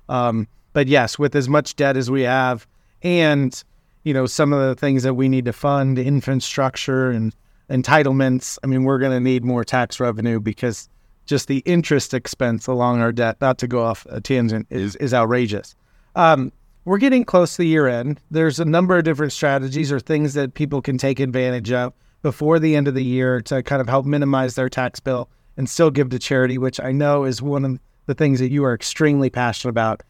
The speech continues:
is charitable giving. So ta-, talk to us a little bit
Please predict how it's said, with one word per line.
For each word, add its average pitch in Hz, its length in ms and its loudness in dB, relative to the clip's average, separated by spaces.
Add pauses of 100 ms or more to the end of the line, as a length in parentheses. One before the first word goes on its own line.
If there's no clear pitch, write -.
(140)
is 131 180 -4
charitable 127 440 0
giving. 101 320 -4
So 120 280 -2
ta-, 135 280 -2
talk 156 220 2
to 151 100 0
us - 100 -6
a 139 40 -4
little 131 140 0
bit 127 260 -2